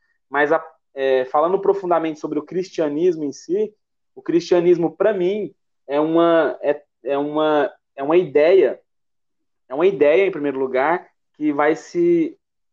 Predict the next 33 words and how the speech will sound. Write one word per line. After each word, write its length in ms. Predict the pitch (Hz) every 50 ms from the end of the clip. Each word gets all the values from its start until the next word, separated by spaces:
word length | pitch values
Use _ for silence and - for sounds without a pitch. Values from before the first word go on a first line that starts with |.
| _ _ _ _
é, 240 | 135 139 135 131 131
mutando, 840 | 139 156 180 185 190 - 175 175 202 214 226 190 135 127 117 - - _
e 520 | 147 156 165 170 165 160 156 143 131 - _ _ _ _ _ _ _
não 80 | 165 165
sei 100 | 196 190
se 80 | 196
eu 40 | 202
poderia 320 | 202 196 185 180 175 175 170
usar 140 | 156 165
o 80 | 160 160
conceito 440 | - 160 151 - 165 156 151 160 147
de, 180 | 139 143 139 -
o 60 | -
conceito 400 | - - 151 143 - 147 147 147
de 120 | 135 139 151
evoluindo, 800 | 156 147 151 156 147 143 147 165 196 220 214 175 139 123 - - _ _ _ _ _ _ _
porque 680 | - 131 - - 147 147 147 151 147 143 135 123 - - _ _ _ _ _ _ _ -
não 140 | 139 160
sei 220 | 160 - 180 175 175
se 380 | 175 - 170 160 156 147 - - _
pode 220 | - 143 139 143
ser 80 | - 156
usada 200 | 147 147 143 143
essa 120 | 143 156
palavra 320 | - - 147 151 147 143 156
evolução, 720 | 143 139 156 165 175 165 - - 151 143 131 120 117 - _ _ _ _ _ _ _ _ _ _
mas 380 | 127 131 135 139 139 135 - -
o, 380 | 143 135 135 135 131 131 123 - -
a 120 | 139 147
ideia 320 | 147 143 151 165 196 208
de 100 | 196 -
cristianismo, 540 | - 175 165 - - 160 151 170 185 170 170
ela, 240 | 160 160 156 151